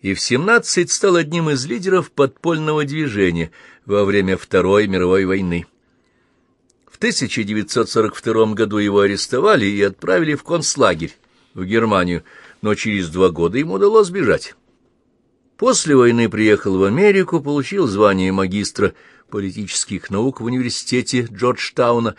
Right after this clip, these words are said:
и к тридцати девяти годам написал три книги. Три года прослужил специальным советником министра иностранных дел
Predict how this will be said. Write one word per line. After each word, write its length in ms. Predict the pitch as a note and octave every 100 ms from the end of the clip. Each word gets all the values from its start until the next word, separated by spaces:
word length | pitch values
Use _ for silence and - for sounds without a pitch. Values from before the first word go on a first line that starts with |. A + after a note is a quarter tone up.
| - - - -
и 180 | D#3+ C#3+
к 100 | -
тридцати 600 | C3+ C#3 - B2+ A2 G#2+
девяти 440 | G2 F#2+ - F2
годам 680 | E2 E2 D#2 F#3+ A3+ G#3 C3+
написал 580 | G2 F#2 - B2+ C#3+
три 300 | - G#2+ A#2
книги. 360 | - A2 E2+ E2+ _ _ _ _ _ _ _ _ _ _ _ _ _ _ _ _
Три 240 | C3+ G3+
года 360 | E3 A3 A#3 A3
прослужил 600 | G3+ G3+ - F#3 F#3+ G#3
специальным 720 | - - E3 - G3+ F#3+ F3+
советником 680 | - E3 F3 F3+ E3 D#3+ D#3
министра 460 | D#3 E3 - C#3+ D3
иностранных 840 | C#3 - - C#3+ C#3 C#3+ C#3 A#2+
дел 280 | G#2 F#2